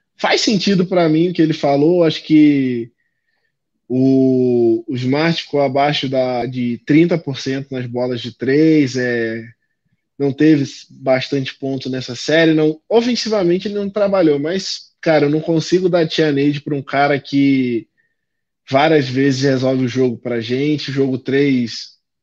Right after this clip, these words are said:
dá pra botar boa parte na conta dele. Aquela bola que ele intercepta do, do Embiid, aquele passe, já inicia um contra-ataque, é o início da nossa reação. Eu acho que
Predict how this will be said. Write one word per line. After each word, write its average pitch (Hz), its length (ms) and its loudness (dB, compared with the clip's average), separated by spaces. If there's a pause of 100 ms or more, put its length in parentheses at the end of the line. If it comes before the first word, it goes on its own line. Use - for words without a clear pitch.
dá 139 200 2
pra 151 120 0
botar 139 320 -2
boa 147 300 0
parte 139 320 -4
na 135 80 -6
conta 135 380 -8
dele. 139 280 -2
Aquela 131 280 -2
bola 131 340 -2
que 135 160 -6
ele 127 480 0 (500)
intercepta 135 880 -2
do, 123 640 -2
do 131 140 -8
Embiid, 127 480 2
aquele 123 260 -6
passe, 135 580 -4
já 127 480 -2 (380)
inicia 127 420 -2
um 147 40 2
contra-ataque, 143 720 -2
é 151 40 2
o 143 60 0
início 160 280 0
da 151 100 2
nossa 151 280 -2
reação. 143 720 -2
Eu 151 120 0
acho 156 300 -2
que 147 680 0